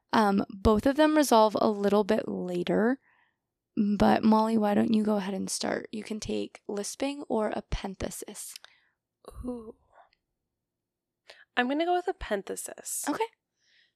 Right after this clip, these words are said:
Speaker 2: So this one is kind of fun. It's when you add a vowel, usually it's the "uh" sound,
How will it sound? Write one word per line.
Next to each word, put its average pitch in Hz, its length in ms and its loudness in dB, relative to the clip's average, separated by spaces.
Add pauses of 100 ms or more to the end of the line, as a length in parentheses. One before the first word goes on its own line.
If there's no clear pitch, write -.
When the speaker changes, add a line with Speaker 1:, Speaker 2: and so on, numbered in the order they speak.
Speaker 2:
So 240 500 2 (200)
this 262 240 4
one 330 140 2
is 294 180 0
kind 208 220 -2
of 196 80 -4
fun. 185 460 -2 (1200)
It's 214 420 -4
when 208 280 0
you 214 220 -2 (100)
add 190 320 4
a 254 120 6
vowel, 202 680 2 (480)
usually 214 340 2
it's 214 160 -2
the - 140 0 (120)
"uh" 202 280 6
sound, 170 640 -2